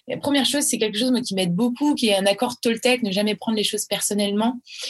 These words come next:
À force de travailler sur soi, moi, il y a quelque chose que j'ai remarqué, c'est que <clears throat> souvent, une personne qui va, euh, parfois sortir beaucoup de colère ou, ou des choses qui sont pas forcément très positives, souvent, ça s'adresse à, à elle-même.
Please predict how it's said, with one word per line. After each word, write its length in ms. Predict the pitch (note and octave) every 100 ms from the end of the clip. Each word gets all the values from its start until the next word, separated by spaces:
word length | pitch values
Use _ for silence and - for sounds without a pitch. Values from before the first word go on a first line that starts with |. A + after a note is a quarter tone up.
| - -
À 100 | F#3+
force 220 | C#4+ B3+
de 80 | A#3+
travailler 380 | A#3+ G#3+ G#3 G#3+
sur 200 | A#3+ -
soi, 320 | - A#3+ B3
moi, 140 | A3+
il 60 | F#3
y 20 |
a 40 |
quelque 200 | F#3 A#3 -
chose 160 | B3
que 120 | B3 G#3+
j'ai 100 | G3
remarqué, 540 | G3 F3+ - A#3+ B3
c'est 160 | A#3+ G3+
que 200 | G#3 G#3 -
<clears throat> 380 | C4+ B3+ A#3+ - - _ _ _ _ _ _ - -
souvent, 520 | - B3 B3+ C#4 D4+ - - - -
une 160 | A#3
personne 400 | B3 B3 C4 C4
qui 180 | A#3+ A3+
va, 400 | A3 A3 G3+ F#3+
euh, 40 |
parfois 460 | F#3 A#3+ - C4 C4
sortir 420 | - - - A#3+
beaucoup 240 | F#3+ C4 D#4+
de 60 |
colère 540 | - A3+ A3 G#3+ A3 F#3+
ou, 280 | F#3 F3 F#3 - -
ou 80 | F3
des 120 | G3+
choses 340 | - A3+ A3+
qui 120 | G3+
sont 220 | F#3 G3 F#3+
pas 140 | G#3+
forcément 300 | G#3+ - G#3+
très 160 | G#3+ G#3
positives, 680 | G#3 G3+ G#3 - C4 A#3 - - - - - - -
souvent, 260 | - A#3
ça 140 | D#4 B3+
s'adresse 420 | G#3+ A3 A#3+ -
à, 280 | G#3 D#3 - _ _
à 120 | G3+ -
elle-même. 580 | G#3+ G#3 G3+ A3+ F#3